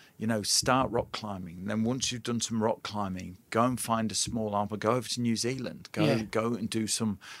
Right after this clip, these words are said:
Speaker 1: alpine peaks there. Once you've done that, go and find a six thousand meter peak. The, the trouble is, yes, you can technically,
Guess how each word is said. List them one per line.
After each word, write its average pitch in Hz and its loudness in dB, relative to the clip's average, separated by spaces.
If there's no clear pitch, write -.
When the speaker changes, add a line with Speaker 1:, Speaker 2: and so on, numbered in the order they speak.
Speaker 1:
alpine 107 2
peaks 104 -4
there. 98 -2
Once 120 4
you've 127 -8
done 123 0
that, 110 -2
go 101 -4
and 120 -2
find 120 -2
a 120 -4
six - -2
thousand 104 -4
meter 104 -4
peak. - -8
The, 127 2
the - -4
trouble 160 2
is, 120 0
yes, 156 2
you 175 -2
can 131 -2
technically, 113 -4